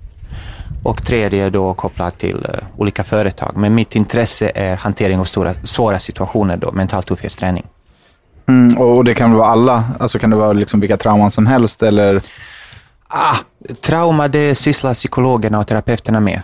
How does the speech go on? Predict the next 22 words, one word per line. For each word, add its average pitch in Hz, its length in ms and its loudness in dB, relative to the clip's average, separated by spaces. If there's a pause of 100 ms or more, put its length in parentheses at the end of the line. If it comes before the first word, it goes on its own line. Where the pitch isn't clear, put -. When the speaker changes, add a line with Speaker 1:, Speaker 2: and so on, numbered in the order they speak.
(140)
Speaker 2:
Mm. 113 180 6
Speaker 1:
Utan 117 140 4
det 117 80 4
handlar 117 280 2
mer 113 260 2
om, 101 220 0
eh, 98 140 0
situationer 110 580 -2
som, 98 440 -2 (140)
där 113 160 -2
man 113 220 2
be-, 107 120 0 (1040)
där, 120 380 0 (140)
som 131 160 2
man 131 100 2
helst 143 260 0
hade 123 140 0
velat 110 260 0
slippa 101 520 -2
hoppa 104 300 -4
över, 101 280 0
undvika, 101 560 0